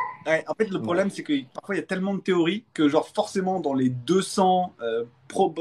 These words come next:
Speaker 1: deux cents choses qu'on te propose, il y en a forcément une qui va arriver et cette personne-là fera, « Ah, regardez, j'ai, j'ai, j'avais raison, euh, machin et tout, quoi. » Euh, ça a coupé ou pas ?
Speaker 2: Ouais, ça a coupé.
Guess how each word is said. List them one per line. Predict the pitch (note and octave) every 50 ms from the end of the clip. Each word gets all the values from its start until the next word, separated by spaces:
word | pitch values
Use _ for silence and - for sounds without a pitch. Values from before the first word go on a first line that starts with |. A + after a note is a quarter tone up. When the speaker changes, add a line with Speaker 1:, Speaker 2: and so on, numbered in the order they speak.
| C#3+ D3+
Speaker 1:
deux | D3 C#3+ D3 D#3 F#3
cents | - G3+ F#3+
choses | - - G3+ F#3+ -
qu'on | - D#3 C#3+
te | -
propose, | - - D#3 - E3 F3+ G3+ F#3 C#3 A#2+ - _ _ _ _ _ _ - -
il | B2
y |
en | B2+
a | B2+
forcément | B2+ D#3+ - - D3+ C#3+ C#3+ C#3+ C#3+
une | - D#3+ E3 E3+ D#3+
qui | - D#3
va | C3+ C3+ B2+
arriver | B2+ B2+ C3 C3 D#3 E3 E3+ E3 D#3 C#3 B2 A#2+
et | A#2
cette | A2+ - A2+ -
personne-là | A#2+ - - C3 C3+ C#3+ C#3
fera, « | - C#3 E3+ A3+ B3+ C4
Ah, | B3+
regardez, | G#3+ G#3+ G3+ G3+ G#3+ A3+ G#3
j'ai, | D#3 D#3 C3+ C3 B2 A#2 - _ _ _ _ - - - - - _ _ _ -
j'ai, | - B2+ C3 C3
j'avais | C3+ E3 D#3 F3 F3+
raison, | E3 E3+ E3 D#3 D3+ E3 F3 F3+ F3 D#3
euh, | C#3+ C3+ C3 C3
machin | C3+ C3+ C3 - E3
et | D3+ C#3+
tout, | - C#3+
quoi. » | - A#2+ A2 - - _ -
Euh, | B2+ C3 B2 A#2+ A#2 - -
ça | - C3
a |
coupé | C3 - D3 - F#3+
ou | F#3+
pas ? | E3 C#3+ C#3+ D3 - _ _ _ _ _ _ _ _ _ _ _ _ _ _ _ _ _ _ _ _ _ _ _ _ _ _ _ _ _ _ _ _ _ _ _ _ _ _ _ _ _ _ _ _ _ _ _ _ _ _ _ _ _ _ _ _ _ _ _ _ _ _ _ _ _ _ _ _ _ _ _ _ _ _ _ -
Speaker 2:
Ouais, | B2+ C3 C3
ça | C3 C3+
a | C3 B2
coupé. | - B2+ A2+ - A#2+ - -